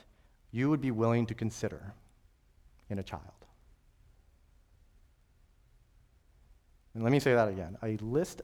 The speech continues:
of medical conditions that you would be okay with,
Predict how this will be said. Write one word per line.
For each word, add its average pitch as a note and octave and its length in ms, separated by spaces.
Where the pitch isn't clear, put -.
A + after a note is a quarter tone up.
of A#2+ 340
medical A2+ 340
conditions G2+ 600
that G2 240
you F#3 240
would F3+ 120
be C3+ 240
okay A2 540
with, A#2+ 160